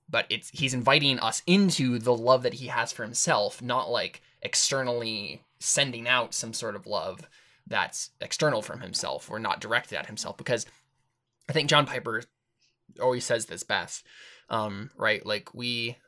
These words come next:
uh, <sighs> uh, and now I can't even remember the quote. Um,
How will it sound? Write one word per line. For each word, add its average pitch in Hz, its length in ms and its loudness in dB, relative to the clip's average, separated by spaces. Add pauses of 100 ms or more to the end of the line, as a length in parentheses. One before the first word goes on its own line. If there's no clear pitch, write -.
uh, 80 360 -4 (720)
<sighs> - 640 -16
uh, 107 40 -8
and 104 180 -4
now 113 80 0
I 113 80 -2
can't 107 160 -8
even 92 100 -8
remember 95 180 -8
the - 80 -10
quote. 95 320 -4 (280)
Um, 98 440 -8